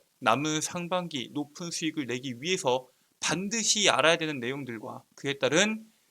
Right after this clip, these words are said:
수혜 종목군들을 정리한 리포트이기 때문에 해당 내용들 꼭 체크하시길 바라겠고요. 해당 리포트 여러분들께서 확인하는 방법에 대해서는 오늘 영상에서 그 방법 자세하게 설명드릴 예정이니까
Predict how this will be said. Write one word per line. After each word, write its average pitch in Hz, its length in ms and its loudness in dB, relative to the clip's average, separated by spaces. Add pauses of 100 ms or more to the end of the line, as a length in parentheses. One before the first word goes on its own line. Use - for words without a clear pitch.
수혜 214 320 2
종목군들을 160 920 -2
정리한 131 460 -2
리포트이기 147 500 -6
때문에 147 580 6 (300)
해당 196 400 6
내용들 165 500 0
꼭 165 200 -6
체크하시길 175 640 -2
바라겠고요. 156 720 4 (440)
해당 180 440 6
리포트 180 640 -2
여러분들께서 147 800 -2
확인하는 190 440 -2
방법에 135 380 -4
대해서는 127 540 -2 (360)
오늘 151 540 -2
영상에서 139 720 -4
그 127 120 -8
방법 123 480 4 (380)
자세하게 139 540 -2 (260)
설명드릴 147 720 -4
예정이니까 127 640 0